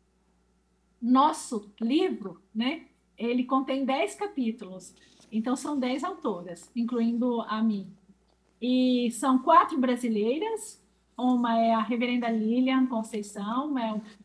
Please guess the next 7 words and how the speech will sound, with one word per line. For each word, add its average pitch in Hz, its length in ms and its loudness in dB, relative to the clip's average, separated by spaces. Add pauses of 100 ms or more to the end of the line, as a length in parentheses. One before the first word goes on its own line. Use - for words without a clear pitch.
(140)
ela 220 180 -2
é 226 40 -4
protestante, 233 760 -6
né, 262 140 0
reverenda 220 680 -2
anglicana, 277 1040 -2 (960)
é, 208 1300 -4